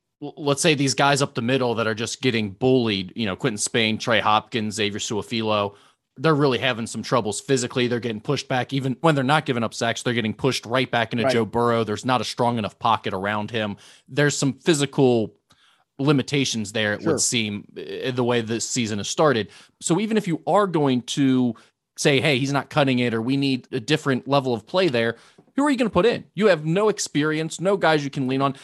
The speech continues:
Speaker 1: nothing that's gonna make you feel better or more confident about being able to protect Joe Burrow at this point of the season. So, I, I mean, I, I don't think you can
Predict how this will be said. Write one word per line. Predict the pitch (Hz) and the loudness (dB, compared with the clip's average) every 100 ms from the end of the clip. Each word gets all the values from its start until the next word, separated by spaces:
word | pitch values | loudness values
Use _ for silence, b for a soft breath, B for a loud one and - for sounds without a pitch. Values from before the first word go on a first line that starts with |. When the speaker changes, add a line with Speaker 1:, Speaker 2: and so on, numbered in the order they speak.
| B | B
Speaker 1:
nothing | 196 247 233 | 0 2 2
that's | 175 - | 2 2
gonna | 170 | 2
make | 147 139 | 2 0
you | 135 | -4
feel | - 139 | -2 -2
better | 107 113 117 143 131 | -2 0 2 4 2
or | 120 107 | 0 0
more | 107 139 | 2 0
confident | 135 107 98 107 | 2 -2 -2 -2
about | 104 107 | 0 -2
being | 117 113 | -2 -2
able | 104 | -2
to | 98 | -4
protect | - 107 117 104 b b _ | -6 -2 -2 -2 b b _
Joe | - 127 | 2 4
Burrow | 180 123 117 101 B B | 4 2 4 2 B B
at | - 131 | -6 -2
this | 120 | -2
point | - 123 | 0 -2
of | 95 | 0
the | |
season. | 92 - 147 107 95 92 B B | -4 -2 0 -2 -6 -8 B B
So, | - 160 143 127 - _ - | 0 6 6 4 -2 _ -12
I, | - | -2
I | 147 143 | 0 4
mean, | 156 139 | 2 2
I, | 135 139 | 0 2
I | |
don't | 170 196 | 2 0
think | 196 190 175 | -2 -4 -2
you | 170 | -6
can | 151 160 131 | -2 0 0